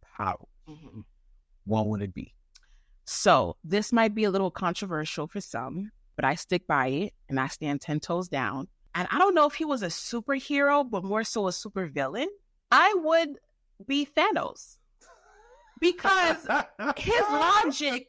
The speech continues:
Speaker 2: you know, as crazy as it may sound, his logic had reasoning to it. So I really, like, the more I listened to him talk, the more it made sense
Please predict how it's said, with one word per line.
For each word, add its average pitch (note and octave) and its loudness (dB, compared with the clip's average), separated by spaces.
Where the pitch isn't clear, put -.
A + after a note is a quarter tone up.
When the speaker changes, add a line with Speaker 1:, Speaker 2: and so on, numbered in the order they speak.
Speaker 2:
you F#4 0
know, D#4+ 2
as C#4 0
crazy E4 0
as B3+ 0
it A3+ 0
may G3+ -2
sound, D3+ -2
his G4+ -2
logic A3 2
had A#3 2
reasoning A3+ 0
to F4+ 0
it. - -12
So D#4 4
I C#4 2
really, C#4+ -2
like, C4 2
the B3+ 2
more B3+ 4
I A#3+ 6
listened A3+ -2
to A3+ -4
him F#3+ 0
talk, G#3 4
the F3+ -6
more F3 0
it F3+ 2
made E3 -2
sense C#3+ -4